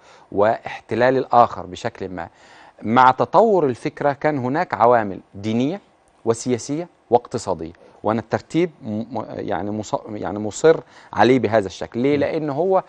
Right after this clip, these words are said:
Speaker 1: الفكرة نفسها حضرتك بدأت تبشيرية، بدأت تنصيرية، بدأت نشر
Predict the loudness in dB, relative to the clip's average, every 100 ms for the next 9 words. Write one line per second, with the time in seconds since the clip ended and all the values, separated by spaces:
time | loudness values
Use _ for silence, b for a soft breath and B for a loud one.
0 | B B B -8 -4 -2 -2 -6 -6 -6
1 | -6 -6 -6 -6 -8 -8 -10 -8 -8 -8
2 | -10 _ _ _ _ -4 -4 -6 -10 -8
3 | -8 -8 -12 _ b _ 0 0 -2 -4
4 | -6 -6 -10 -16